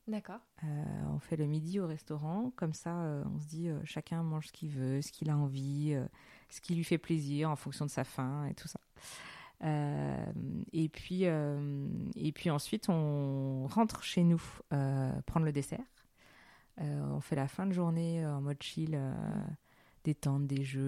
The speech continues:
Speaker 2: euh, vous allez chercher votre chambre si vous voulez, euh,
Speaker 1: Ouais.
Speaker 2: voilà, vous profitez, on s'amuse, on discute, on, voilà, on prend le temps.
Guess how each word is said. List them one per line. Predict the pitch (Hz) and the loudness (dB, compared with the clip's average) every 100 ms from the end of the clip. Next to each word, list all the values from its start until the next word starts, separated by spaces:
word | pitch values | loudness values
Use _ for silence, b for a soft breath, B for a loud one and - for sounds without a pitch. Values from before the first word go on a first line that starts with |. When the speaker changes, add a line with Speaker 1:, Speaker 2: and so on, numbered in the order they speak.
| 139 139 | 2 2
Speaker 2:
euh, | 120 107 120 | 0 -2 -4
vous | 135 | -8
allez | 123 | -10
chercher | - - 135 | -12 -12 -10
votre | 127 | -8
chambre | - 127 | -4 -4
si | - | -4
vous | 139 131 | -8 -6
voulez, | 135 127 139 131 135 | -4 0 2 4 4
euh, | 127 123 120 - - - | 4 2 0 -2 -6 -6
Speaker 1:
Ouais. | 233 | 0
Speaker 2:
voilà, | - - | 0 -2
vous | - | -6
profitez, | - - - 156 - 131 | -4 -2 -2 -4 0 2
on | 139 131 | 2 0
s'amuse, | 131 135 127 139 143 139 | 0 0 2 2 2 2
on | 123 - - - 147 | 2 0 -4 -6 -8
discute, | 147 139 - - 135 - 131 | -6 -6 -6 -4 -6 -4 -2
on, | 123 - - | -2 -2 -4
voilà, | - 135 | -6 -4
on | 160 | -4
prend | - 151 | 0 0
le | |
temps. | 143 147 | 2 0